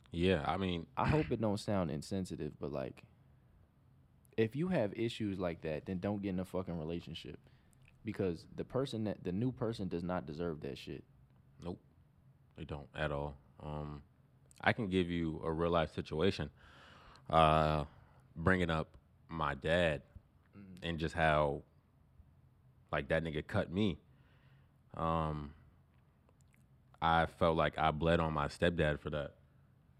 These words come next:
Speaker 1: So, like, when I first, when I first started interacting with my stepdad, um, it was kinda like, mm, like, "Nigga, like, <laughs> who are you?" Like, you know what I'm saying? Like,
Speaker 2: Mm-hmm.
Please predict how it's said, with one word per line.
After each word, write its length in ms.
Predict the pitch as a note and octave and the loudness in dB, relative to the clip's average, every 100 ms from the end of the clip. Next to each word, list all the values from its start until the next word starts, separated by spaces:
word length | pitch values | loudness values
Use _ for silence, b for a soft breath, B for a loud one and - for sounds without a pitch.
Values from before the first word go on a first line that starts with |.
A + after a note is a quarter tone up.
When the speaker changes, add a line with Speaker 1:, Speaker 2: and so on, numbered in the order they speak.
| - | -20
Speaker 1:
So, 180 | - F2 | 0 4
like, 160 | D#2 D2 | 6 4
when 120 | D2+ | 4
I 100 | D#2 | 4
first, 440 | D#2+ - E2 D#2 - | 4 4 4 4 -2
when 120 | D2+ | 0
I 100 | D#2+ | 0
first 240 | - E2+ | 2 2
started 240 | - D2 D2 | 2 0 0
interacting 540 | D#2+ D#2 D#2 E2 D#2 | -4 0 0 0 -2
with 200 | D2+ D2+ - - | 0 -2 -6 -14
my 140 | D#2 D2 | -6 -6
stepdad, 800 | - D2+ G2 G2 D2+ C#2+ C#2 - - - | -4 2 2 4 2 2 0 -4 -12 -6
um, 500 | D#2 D2+ D2 C#2+ C#2+ - _ - | -2 0 -2 -4 -8 -16 _ -4
it 60 | E2 | -2
was 140 | D#2+ | 0
kinda 240 | - D#2+ D2+ | 0 2 2
like, 240 | D2 C2+ - _ - - | 2 0 -6 _ -20 -10
mm, 260 | F2+ F#2 F#2 F#2 - D#2+ | -4 -4 -4 -8 -12 -8
like, 180 | D2+ | -6
"Nigga, 320 | D#2+ E2 E2 E2 | -4 -2 0 -2
like, 240 | D#2 - - | -6 -10 -8
<laughs> 760 | - - - _ _ _ _ - | -6 -6 -8 _ _ _ _ -4
who 120 | F2+ | 0
are 180 | G2+ G2+ | 2 2
you?" 200 | D#2 D#2+ | 0 -6
Like, 180 | - | -6
you 80 | E2+ | -4
know 60 | F#2+ | -2
what 60 | G2 | -2
I'm 60 | |
saying? 260 | - G2+ F#2 | 0 2 4
Like, 180 | E2 D#2 | 4 2
Speaker 2:
Mm-hmm. 380 | - F2 E2 | -6 -18 -18